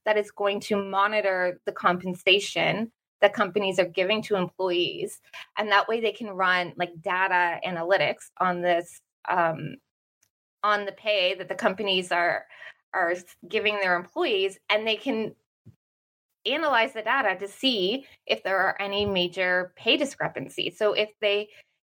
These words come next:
can det-, um, detect that there is systemic, uh, a systemic problem with a company paying women less than men, then the government is going to fine them. Um,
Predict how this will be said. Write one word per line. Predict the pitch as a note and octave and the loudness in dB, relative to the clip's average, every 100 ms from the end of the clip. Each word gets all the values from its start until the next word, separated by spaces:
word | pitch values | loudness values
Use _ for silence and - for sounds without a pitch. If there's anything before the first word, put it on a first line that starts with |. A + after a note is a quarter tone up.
| - | -10
can | G#3 | -2
det-, | F#3+ G3+ - - - - | 0 0 -2 -6 -2 0
um, | F#3+ F3+ F3 E3 | 2 0 -4 -10
detect | G3 F#3+ A#3 A3+ A3+ - - | -10 -4 2 2 0 -6 0
that | F#3+ - | 0 2
there | G3+ G3 | 0 2
is | A3 G#3+ - - | 2 0 -4 -6
systemic, | G#3+ G#3+ A3+ A3+ G#3+ G3+ - _ _ _ - - | -4 -2 -2 2 2 0 -6 _ _ _ -20 -2
uh, | E3+ G3 | 0 2
a | F#3 | 0
systemic | - A3+ - A3+ G3+ | -2 -4 0 0 0
problem | - A#3 A#3+ G3 F#3+ | 0 0 0 -2 -4
with | F3+ | -4
a | |
company | F#3 A3+ G#3 G#3 G3+ F3+ | -2 0 -2 0 -2 0
paying | G#3+ G3 F#3+ | 0 2 2
women | G3 F#3+ F#3 | 2 2 2
less | F#3 F#3 - | 2 0 -2
than | F#3 F#3 | -10 -2
men, | C4 C4+ G3+ A3 C#4 - _ _ | 2 2 0 -4 -8 -12 _ _
then | G3+ G#3+ G#3+ G#3+ G#3+ G3 - | -4 0 0 0 -6 -12 -4
the | G3 | 0
government | G3+ A3+ A#3+ F#3+ F#3 G#3+ | 2 2 2 0 0 -2
is | G3+ G3+ | -6 -2
going | G3 F#3+ F#3+ - | 0 0 0 -6
to | G3+ F#3+ F#3 - | 0 0 -2 -2
fine | G3+ C4+ D#4 E3+ | 0 0 0 -4
them. | - - - _ _ _ _ _ | -6 -6 -12 _ _ _ _ _
Um, | F#3+ F3+ F3+ | 0 0 0